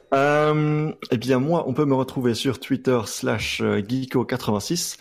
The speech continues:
Il y aura un lien, euh, dans, dans les notes de l'émission. Euh, et donc, je suis, euh, sur le Slack, euh, de, de Patrick, euh, où je suis tout le temps. Euh,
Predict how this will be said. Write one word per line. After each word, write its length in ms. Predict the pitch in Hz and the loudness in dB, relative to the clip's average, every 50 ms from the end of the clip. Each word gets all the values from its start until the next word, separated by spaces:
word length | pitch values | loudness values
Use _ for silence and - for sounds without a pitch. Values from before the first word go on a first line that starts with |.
| - - - - - _ _ _ | -18 -20 -20 -20 -20 _ _ _
Il 60 | 120 | 0
y 20 | |
aura 180 | 120 120 127 127 | 2 4 4 4
un 60 | 123 | 4
lien, 360 | 123 127 135 131 127 127 - - - | 4 4 4 4 2 2 0 -2 -2
euh, 640 | 110 101 101 101 101 98 98 98 98 98 98 98 98 | 0 0 0 0 0 0 0 -2 -2 -2 -2 -2 -2
dans, 240 | - 101 98 98 101 | -2 -2 -2 -2 -4
dans 100 | 101 101 | -4 -2
les 80 | 104 | 0
notes 180 | 104 107 107 104 | 2 2 2 2
de 80 | 104 104 | 2 2
l'émission. 540 | 104 107 107 104 - - 151 151 165 175 170 - - - - - _ _ _ _ - | 2 2 2 2 0 0 -2 0 0 -2 -4 -8 -16 -18 -20 -20 _ _ _ _ -4
Euh, 520 | - 127 120 117 113 113 113 113 113 117 120 | 0 0 2 4 4 4 4 4 4 4 4
et 60 | 113 | 4
donc, 180 | 117 117 117 | 4 2 2
je 100 | 101 110 | 2 0
suis, 280 | 110 - - - 139 131 | -2 0 2 2 4 4
euh, 100 | 117 104 | 4 2
sur 160 | - - 165 | 0 0 0
le 80 | 147 120 | 0 2
Slack, 400 | - - 135 127 120 - - - | 2 0 0 -2 -2 -4 -2 0
euh, 180 | 110 107 104 | 2 2 2
de, 120 | 101 104 104 | 2 0 -2
de 80 | - | -2
Patrick, 460 | - - - - - 180 175 - - - | -4 -6 -8 -6 -6 -8 -8 -6 -4 -2
euh, 260 | 104 101 101 101 95 90 | -2 -2 -2 -2 -6 -6
où 80 | 110 110 | -6 -6
je 100 | 104 113 | -6 -6
suis 220 | 98 - - 107 | -8 -8 -10 -10
tout 100 | - - | -4 -4
le 60 | 147 110 | -4 -2
temps. 160 | - 117 220 - _ _ - - _ _ _ _ | -2 -6 -8 -10 _ _ -20 -20 _ _ _ _
Euh, 240 | 156 127 117 117 117 | 0 2 2 4 2